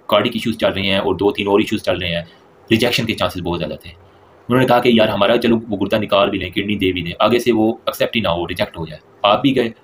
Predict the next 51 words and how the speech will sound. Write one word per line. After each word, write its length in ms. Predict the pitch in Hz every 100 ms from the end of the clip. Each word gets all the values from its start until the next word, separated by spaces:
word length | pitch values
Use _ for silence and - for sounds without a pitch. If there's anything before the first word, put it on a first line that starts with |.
| -
अगला 160 | 104
पेशेंट 300 | 107 101 110
जो 80 | 95
है 100 | 92
उसका 240 | 95 98 101
भी 100 | 95
ऑपरेट 260 | 87 85
किया, 200 | - - _ _ _ _
तो 160 | - -
ये 200 | 120 135 -
थोड़े 100 | 113
से 80 | 113
रिस्क 180 | 110 -
फैक्टर 220 | 110 107 104
थे, 60 |
तो 140 | 104 101
इस 100 | 101
वजह 140 | 98
से 140 | 95
वो 140 | 92 92
डायलिसिस 360 | 85 90 104
वाला 140 | 98 90
सारा 160 | 90
सिस्टम 260 | 87 87 98
भी 60 | 92
चल 120 | 95
रहा 140 | 92
था। 160 | - - - - - - - -
अ, 120 | 98
बाकी 260 | 95 107 131
अगर 160 | 120 117
यूँ 160 | 131
कहें 260 | 139 123 123
तो 180 | 113 113
पिछले 260 | - 123
कोई 120 | 117
चार 160 | 110 104
पाँच 280 | - 98 113
सालों 220 | 117 95
में 160 | 95 95
उनका 500 | 92 - 95 95 95 - - _
अगर 120 | - 196
treatment 380 | - 113 131
की 80 | 117
बात 220 | 92 87
करें 200 | - 90
को 180 | 92 - _ _
साठ 500 | - - 110 120 123
सत्तर 320 | - 101 120
लाख 320 | 110 95 101 -
तो 380 | 98 95 95